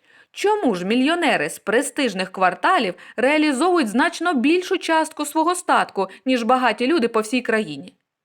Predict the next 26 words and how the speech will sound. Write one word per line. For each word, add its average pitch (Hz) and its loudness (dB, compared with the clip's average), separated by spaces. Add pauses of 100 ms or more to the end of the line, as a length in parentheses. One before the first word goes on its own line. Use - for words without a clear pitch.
(560)
Тому 233 0
що 220 -2
життя 233 0
в 175 -4
дорогому 226 2
районі 233 0 (180)
вимагає 269 0
більше 214 -2
грошей. 185 -4 (920)
Які 254 2
висновки 403 0
можна 311 0
зробити 269 0
з 277 -8
цих 285 -2
даних? 165 -2 (840)
Багатство 208 -2
легше 208 0
накопичити, 214 -2
якщо 294 -2
ви 339 0
не 302 2
живете 254 2
в 226 -6
престижному 233 -4
районі. 160 -6